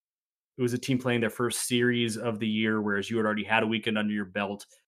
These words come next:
Based on how they had played and how you had played in twenty twenty-two, you felt like it was a team you're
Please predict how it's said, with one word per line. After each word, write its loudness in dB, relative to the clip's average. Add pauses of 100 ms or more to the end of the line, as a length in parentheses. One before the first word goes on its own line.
(340)
Based 6
on 6
how 4
they 6
had 2
played 4
and 2
how 2
you 2
had 2
played 0
in 0
twenty -4
twenty-two, 0
you 4
felt -4
like -2
it -2
was -2
a -8
team -2
you're -4